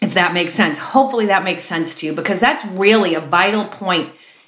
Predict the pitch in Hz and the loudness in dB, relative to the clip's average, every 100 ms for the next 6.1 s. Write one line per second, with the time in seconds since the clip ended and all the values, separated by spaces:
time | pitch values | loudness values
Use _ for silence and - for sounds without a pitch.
0 | _ 196 196 196 190 180 170 170 - 180 | _ 2 4 6 4 4 4 2 -2 -6
1 | 170 208 208 170 185 175 - - - 190 | 0 4 4 4 2 2 -2 -16 -6 0
2 | 202 220 220 220 - - 208 208 196 - | 2 4 4 2 0 0 0 0 -2 0
3 | 190 185 185 - - - 180 196 208 202 | 2 4 2 -4 -14 -6 -2 2 4 6
4 | 214 214 208 196 175 165 180 196 202 196 | 6 6 2 2 0 2 4 4 0 -4
5 | - 185 190 190 180 - 226 247 196 196 | 0 0 2 0 0 2 4 4 4 2